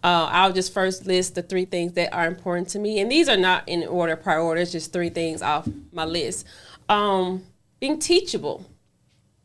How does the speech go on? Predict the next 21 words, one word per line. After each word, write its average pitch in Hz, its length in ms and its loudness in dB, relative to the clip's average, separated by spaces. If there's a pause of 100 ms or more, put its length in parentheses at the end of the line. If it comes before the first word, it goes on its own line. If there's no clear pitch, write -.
(220)
That's 202 220 -2
important 175 440 -6
to 160 120 -6
me 151 300 -10 (320)
in 175 100 2
a 165 60 0
relationship. 160 920 -4
Um, 165 680 2 (680)
goal-oriented. 180 1200 2 (160)
That's 156 240 -4
important. 160 540 -6
And 160 180 -8
then 160 540 -4
sense - 420 -2
of 180 160 -6
humor. 156 560 -2
And 139 140 -8
I'll 147 180 -4
elaborate 139 680 -6
on 147 200 -8
those 151 540 -14